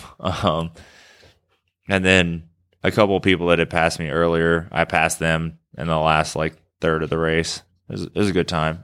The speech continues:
Um, ended up being an hour and three minutes to do thirteen point three miles, which is pretty moving for that elevation. Um,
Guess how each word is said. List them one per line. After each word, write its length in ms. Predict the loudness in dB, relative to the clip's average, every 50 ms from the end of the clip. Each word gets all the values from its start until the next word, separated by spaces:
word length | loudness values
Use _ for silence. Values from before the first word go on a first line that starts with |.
| -8
Um, 220 | -4 -4 -4 -2 0
ended 180 | 0 0 0 0
up 80 | 0
being 160 | 2 0 0 0
an 100 | -2 -2
hour 280 | 0 0 2 2 2 0
and 140 | -2 -4 -4
three 180 | -2 -2 -2
minutes 460 | 0 0 0 2 0 0 0 -2 -8 -6
to 140 | -4 -2 0
do 160 | 2 2 2
thirteen 440 | 2 2 0 0 0 0 -4 -4 -4
point 220 | -2 -4 -4 -4 -4
three 180 | -2 -2 0
miles, 460 | 2 2 2 4 2 0 0 -4 -8 -12 _ _ _ _ _ _ _ _ _ _ _ _ _
which 140 | _ -12 -12
is 80 | -12
pretty 340 | -12 -14 _ 2 4 4 4
moving 480 | 4 4 6 6 6 6 4 0 0 -2 -10 _ _
for 240 | -4 -2 0 0 4
that 180 | 4 4 6
elevation. 680 | 6 6 4 4 4 4 4 4 2 0 -6 -8 -10 -14 _ _ _ -10
Um, 400 | -6 -4 -4 -4 -4 -4 -6